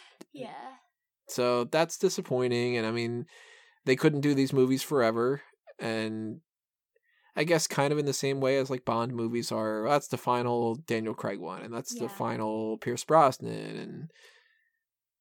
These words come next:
Speaker 2: at the end of Die Another Day, it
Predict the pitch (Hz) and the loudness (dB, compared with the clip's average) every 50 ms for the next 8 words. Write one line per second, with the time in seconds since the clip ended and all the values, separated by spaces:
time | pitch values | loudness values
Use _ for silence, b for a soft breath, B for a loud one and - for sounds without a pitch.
0 | - 120 120 117 - - 127 127 123 123 123 123 123 117 120 120 120 120 120 127 | -6 -4 -4 -2 0 2 4 4 4 4 2 2 2 2 2 2 2 0 -2 -6
1 | - - - - - _ _ _ _ _ _ _ _ _ _ _ _ _ _ _ | -8 -14 -16 -18 -20 _ _ _ _ _ _ _ _ _ _ _ _ _ _ _
2 | _ _ _ - - 117 117 120 123 123 120 120 117 120 120 117 117 117 117 117 | _ _ _ -2 2 2 2 4 2 2 0 0 0 0 0 2 2 2 2 0
3 | 117 120 - | 0 -2 -4